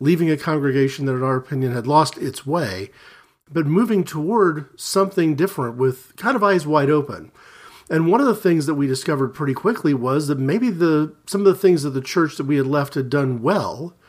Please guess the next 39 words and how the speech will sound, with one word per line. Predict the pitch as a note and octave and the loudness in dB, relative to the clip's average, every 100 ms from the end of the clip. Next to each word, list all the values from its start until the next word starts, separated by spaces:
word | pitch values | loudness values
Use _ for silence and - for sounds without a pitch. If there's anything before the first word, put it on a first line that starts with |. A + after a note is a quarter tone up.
| - - - _ | -20 -20 -20 _
was | D#3+ E3 C3+ | 2 4 2
an | - D#3+ | 0 2
issue | G#3+ B3 | 2 2
for | G3+ F3 | 0 0
us, | E3 | 0
because | F3+ D#3+ E3+ D3+ | -2 0 2 0
if | C#3+ | -2
you | D#3+ | -4
do | C#3 F#3+ | -2 -2
something | F#3+ E3 C#3+ | 0 0 0
well | D3+ D#3+ | 2 2
and | D3 | 2
then | D3 | 0
stop | C#3 D3+ B2+ - | 0 -2 -4 0
doing | E3 D#3+ G#2+ | 0 2 -2
it, | F2+ F2 _ - - - - _ - | -12 -16 _ -20 -20 -20 -20 _ -4
that | F3+ B3+ | 0 0
can | F3+ | 0
almost | - F#3 A#3+ G#3 E3 | -2 0 4 4 2
feel | - - F#3 F#3 | -8 -6 2 2
like | D#3+ D3+ C#3+ | 4 2 2
as | D3 A#2 | 0 0
big | C#3+ C#3+ | -2 -2
a | A#2+ | -4
betrayal | B2 - F#3 F#3+ B2+ A2 B2 - - - _ - | -6 -4 0 0 0 -6 -12 -16 -20 -20 _ 0
as | F3 D#3 D#3+ | 2 4 4
if | E3 - | 2 2
you're | E3 D#3+ D3 | 2 4 4
missing | E3 F3 E3+ | 2 2 0
opportunities | C#3+ C3 - - G3+ C3 C3+ B2+ | 0 -4 -6 0 0 2 0 0
or | C3+ | 0
doing | C3 D3+ C#3 | 0 0 0
things | C#3 C#3+ B2+ | 0 -2 0
that | C3 | 0
are | C3 | 0
actually | B2+ B2+ - B2+ | -2 -6 -6 -4
really | A#2+ C3+ C3 B2 - | -2 0 0 -2 -6
outwardly | A#2 C3+ C3+ A#2+ B2 B2 | -10 -8 -8 -6 -6 -6
bad. | A2 A2+ G#2 F#2 | -8 -8 -8 -12